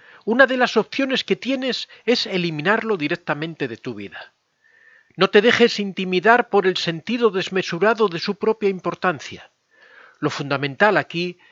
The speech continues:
es mantenerte firme con tus acciones y dejar atrás esa relación tan nociva para ti. Al decir no, puedes escapar de su control,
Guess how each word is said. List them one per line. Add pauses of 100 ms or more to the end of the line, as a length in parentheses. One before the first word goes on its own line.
(120)
es
mantenerte
firme
con
tus
acciones (320)
y
dejar
atrás
esa
relación
tan
nociva
para
ti. (920)
Al
decir
no, (220)
puedes
escapar
de
su
control,